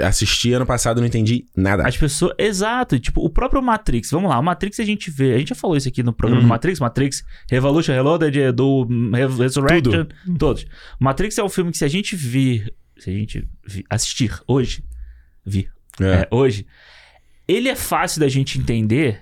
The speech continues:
Speaker 2: mais fácil da gente entender, porque a tecnologia, os conceitos que ele trabalha ali, ele vira, eles viraram,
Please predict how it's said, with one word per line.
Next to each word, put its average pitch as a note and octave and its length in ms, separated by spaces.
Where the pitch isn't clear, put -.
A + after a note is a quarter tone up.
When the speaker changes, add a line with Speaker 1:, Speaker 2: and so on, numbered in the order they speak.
Speaker 2:
mais A#2 300
fácil G#2+ 260
da G#2+ 40
gente G2+ 100
entender, A2+ 240
porque - 440
a E3 120
tecnologia, C3 920
os A2+ 140
conceitos D3 500
que - 100
ele A#2+ 140
trabalha G#2+ 560
ali, D#3+ 300
ele A3+ 160
vira, B3+ 320
eles F3+ 240
viraram, G3 580